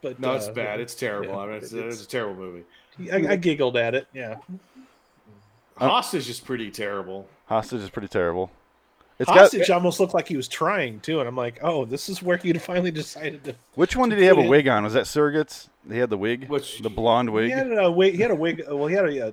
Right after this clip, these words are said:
Speaker 1: he had a.
Speaker 2: Oh.
Speaker 1: In Surrogates, he was C G I'd, but in, in, uh, he had the wig on in, uh, Hostages for sure at the beginning.
Speaker 3: Is that what it was?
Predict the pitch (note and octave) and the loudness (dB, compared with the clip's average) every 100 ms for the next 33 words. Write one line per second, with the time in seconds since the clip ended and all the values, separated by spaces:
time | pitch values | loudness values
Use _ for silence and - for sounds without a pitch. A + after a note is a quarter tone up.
0 | - - F3+ C#3 C3 E3 D3+ C3 A2+ C4+ | -8 -2 2 2 2 0 2 0 0 0
1 | A#3 F3 D#3 E3 C#3 - F3 C3+ B2+ B2+ | 0 0 -2 -4 -4 -6 -8 -6 -6 -4
2 | B2+ G2+ F#2+ F#2 A2 G#2 A2+ A2 A2 A#2 | -4 -6 -10 -10 -12 -10 -14 -14 -14 -14
3 | A2+ A2 G#2+ G#2 G2+ G2+ F2+ C3 D#3 A#2 | -12 -10 -8 -6 -6 -6 -4 -2 0 2
4 | C3 C3 B2 A#2 A2+ G#2+ G2+ G2 G2+ A#2+ | 2 0 -2 -4 -4 -6 -6 -6 -4 -6
5 | A#2+ F2+ F2+ - - A2+ F#2 F2 - F2+ | -8 -16 -20 -20 -12 -8 -8 -10 -20 -14
6 | G2+ G2+ G2 G#2 G#2 - | -6 -2 -2 -2 -4 -8